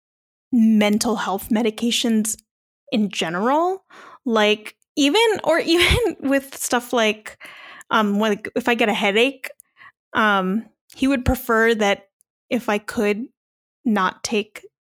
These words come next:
the ibuprofen. And he wa-, and he's the same way with himself too. It's not like he's just doing this to me or anything. But, um, or when I had depression in twenty nineteen and I was put on antidepressants, he, like, he was, like, really uncomfortable with it.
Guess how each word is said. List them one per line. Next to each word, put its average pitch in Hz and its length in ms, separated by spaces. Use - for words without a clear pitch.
the 226 60
ibuprofen. 208 560
And 247 140
he 302 180
wa-, 311 120
and 277 140
he's 320 180
the 311 80
same 254 180
way 233 100
with 214 160
himself 202 340
too. 190 140
It's - 160
not 208 160
like 190 320
he's 208 140
just - 120
doing 185 200
this 180 160
to - 80
me 165 140
or - 60
anything. - 440
But, - 180
um, 202 360
or 254 220
when 247 200
I 262 500
had 233 300
depression 233 480
in 226 100
twenty 226 220
nineteen 214 420
and 208 120
I 190 100
was 180 300
put - 160
on 262 100
antidepressants, 269 920
he, 247 300
like, 220 220
he 277 120
was, 294 160
like, 294 140
really 202 300
uncomfortable 185 600
with 226 200
it. 240 380